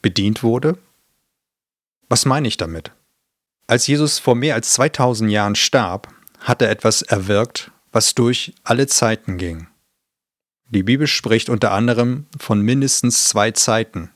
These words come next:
der Kronoszeit und der Kairoszeit. Kronos ist die Quantität der Zeit, eine Art Zeitstrahl mit Anfang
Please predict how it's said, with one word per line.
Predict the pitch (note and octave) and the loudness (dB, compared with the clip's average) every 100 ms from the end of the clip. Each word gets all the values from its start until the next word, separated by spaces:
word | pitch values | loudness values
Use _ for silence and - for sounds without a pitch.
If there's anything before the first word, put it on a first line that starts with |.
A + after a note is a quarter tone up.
| _ _ _ _ _ _ _ _ _ _ - | _ _ _ _ _ _ _ _ _ _ -4
der | F2 | -2
Kronoszeit | - A#2+ C3+ C3+ - - A2 A2+ A#2 - _ _ _ _ _ _ | 0 0 0 -2 -2 0 0 0 -6 -12 _ _ _ _ _ _
und | G#2+ | -2
der | G2+ | 0
Kairoszeit. | - A2 G2+ E2+ - - E2+ D#2+ - _ _ _ _ _ _ _ _ _ _ _ _ _ - | 0 0 0 -4 -4 -2 -4 -6 -16 _ _ _ _ _ _ _ _ _ _ _ _ _ -6
Kronos | C3 D#3+ B2 C3+ - | 0 2 2 -2 -4
ist | - - - | 0 0 0
die | A2+ | -2
Quantität | - A#2 A#2+ B2 - G2+ D#2+ - - | 2 0 2 -2 0 0 -2 -8 -2
der | G2 | 0
Zeit, | - G#2 E2+ E2 - - _ _ _ _ - | 2 0 -2 -6 -14 -16 _ _ _ _ -4
eine | G2+ G#2 | 0 2
Art | G#2 A2 _ - | 0 -2 _ -4
Zeitstrahl | - B2+ C3+ - F#2 E2+ F#2 G#2 | 0 0 -2 -2 -2 0 -2 -2
mit | G#2+ G2+ | -2 0
Anfang | G#2+ B2+ - B2 B2 | 0 -2 0 0 0